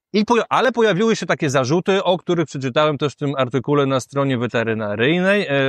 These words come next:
mm, wypowiadał się tutaj też między innymi prezydent, em, Polskiego Związku,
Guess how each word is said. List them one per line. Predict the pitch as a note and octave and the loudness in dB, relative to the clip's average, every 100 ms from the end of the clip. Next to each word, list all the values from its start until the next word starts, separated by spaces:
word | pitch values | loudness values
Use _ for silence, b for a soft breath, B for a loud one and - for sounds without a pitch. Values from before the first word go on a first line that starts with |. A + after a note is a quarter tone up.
| C3+ C3 B2+ B2+ | 0 -2 -2 -2
mm, | B2+ B2+ B2 B2 B2 B2 A2+ | -4 -4 -2 -2 -2 -2 0
wypowiadał | C#3 D3+ A#2+ D3 C3+ A#2+ | 0 0 0 0 2 0
się | - | -2
tutaj | A#2 B2 A#2 | -8 -4 -2
też | A2 B2 B2 | -2 -4 -4
między | A#2+ G#2+ A#2 | -4 -2 0
innymi | B2 B2 | 2 0
prezydent, | A2 A#2 A2 A#2+ A#2+ A2+ - | 0 -2 0 0 0 -2 -6
em, | A#2+ A#2 A2+ A#2 - | -8 -6 -6 -6 -4
Polskiego | B2+ - A#2+ | -4 -2 -2
Związku, | A2 C3+ B2 A#2+ | -2 -2 -2 -6